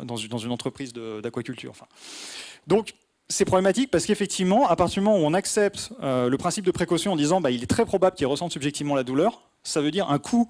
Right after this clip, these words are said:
financier pour l'industrie qui est gigantesque. Donc il y a une lutte très dure sur cette question. Alors, au niveau des émotions, directement, on a peu d'études, mais on en a quelques-unes qui commencent à sortir.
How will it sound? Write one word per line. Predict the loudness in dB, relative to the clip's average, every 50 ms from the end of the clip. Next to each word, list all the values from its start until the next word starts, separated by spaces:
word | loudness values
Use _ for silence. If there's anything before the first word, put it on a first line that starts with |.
| -4 -12 _
financier | -4 0 2 2 2 2 0 -2 0 0 0 0 -2
pour | -4 _ -2 -2
l'industrie | -2 -2 -4 -6 -6 -6 -8 -6
qui | -2 -2 -2
est |
gigantesque. | -2 -2 -2 -2 0 0 -2 -2 -2 -6 -6 -6 -6 -8 -10 -12 -12 _ _ _ _ _ _ _ _
Donc | -4 -2 -2 -2 0
il | -2
y | -2
a | -2
une | -2
lutte | -2 -2 -4 -6 -12
très | -10 -6 -6 -6
dure | -6 -6 -10
sur | -8 -8 -8
cette | -8 -8 -6
question. | -6 -6 -6 -8 -10 -18 _ _ -20 -18 -18 -16 -16 -16 -6 2
Alors, | 2 4
au | 4
niveau | 4 2 2
des | 2 2 2 2
émotions, | 2 4 4 2 0 0 -2 -2 -2 -2 -4 -6 _ _ _ -20 _ _ _ _ _ -10 -4
directement, | 2 2 2 2 2 2 2 2 2 2
on | 2 2
a | 2 2 2
peu | 2 -2 -2 0
d'études, | 0 0 0 0 0 0 0
mais | 0 0
on | 0 0
en | 0 0
a | 0
quelques-unes | 0 0 -2 0 0 -2 0 0 -2 -2
qui | -2 -4
commencent | -4 -4 -4 -2 -2 -4
à | -2
sortir. | -2 -4 -4 -2 -2 -2 -2 -2 -2